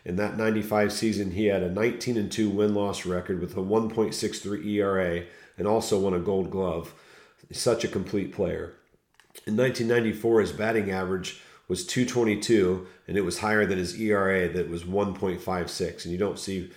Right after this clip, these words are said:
many hitters or, um, pitchers that hit t-, over two hundred. That's pretty amazing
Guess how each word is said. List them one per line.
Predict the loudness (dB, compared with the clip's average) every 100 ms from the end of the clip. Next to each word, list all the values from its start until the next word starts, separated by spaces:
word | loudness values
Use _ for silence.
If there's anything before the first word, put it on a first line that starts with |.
| -20 -20 -6
many | -2 -2 -4
hitters | -2 0 0 -2 -6 -8
or, | -6 -4
um, | -6 -10 -14 -20 _ _ _
pitchers | 0 0 -2 -4
that | -4 -4
hit | -6 -8
t-, | -12 -4
over | -2 0 -2
two | 0 0
hundred. | 0 0 -4
That's | -4 -8
pretty | -4 -2
amazing | 0 0 0 -4